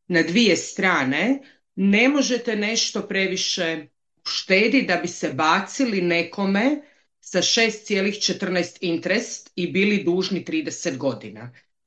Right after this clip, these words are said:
Što se tiče konkretno samih izbora, kako je rekla kolegica,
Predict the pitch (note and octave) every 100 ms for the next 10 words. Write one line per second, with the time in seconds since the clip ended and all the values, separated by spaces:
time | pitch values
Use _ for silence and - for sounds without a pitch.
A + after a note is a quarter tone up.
0 | _ - A#3 - G3+ D#4 E4+ E4 A3+ A3+
1 | B3+ C#4 B3+ A3 A#3 A3 A3 F#3 G#3 G3
2 | G3+ G3 G3 F3+ F#3+ G3 - D#3+ F#3+ G3
3 | - F#3 D3+